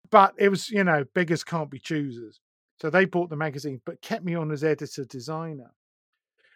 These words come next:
So that was twenty eleven. And then what happened was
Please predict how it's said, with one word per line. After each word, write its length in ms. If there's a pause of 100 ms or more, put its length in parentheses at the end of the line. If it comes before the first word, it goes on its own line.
So 160
that 220
was 100
twenty 360
eleven. 360
And 140
then 180
what 180
happened 340
was 380